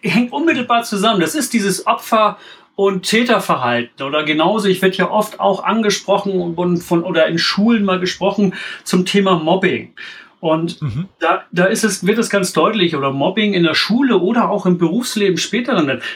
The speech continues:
Speaker 1: Natürlich ist der Mensch, ist da, das kann man der Natur gleichsetzen, man geht auf den Schwächsten. Ja, das ist ganz klar, wenn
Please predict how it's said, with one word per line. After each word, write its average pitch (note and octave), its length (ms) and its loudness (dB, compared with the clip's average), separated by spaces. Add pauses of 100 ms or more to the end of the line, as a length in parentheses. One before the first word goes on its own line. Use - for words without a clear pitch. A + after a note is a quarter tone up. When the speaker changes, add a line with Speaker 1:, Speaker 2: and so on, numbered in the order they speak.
(140)
Speaker 1:
Natürlich G3+ 440 0
ist F#3 140 -2
der F3+ 100 2
Mensch, A3 280 0
ist - 180 -4
da, G3 380 0
das F#3+ 240 -4
kann G#3+ 100 0
man G#3+ 80 -4
der F#3+ 260 -2
Natur F#3 500 2
gleichsetzen, A#3 920 -2 (340)
man F3 200 2
geht F3 240 0
auf A3 160 -4
den A3+ 140 0
Schwächsten. - 640 -4 (260)
Ja, C#3+ 200 -2
das G#3 140 -6
ist - 200 -4
ganz A#3 260 -2
klar, A#3 240 0
wenn G#3 280 0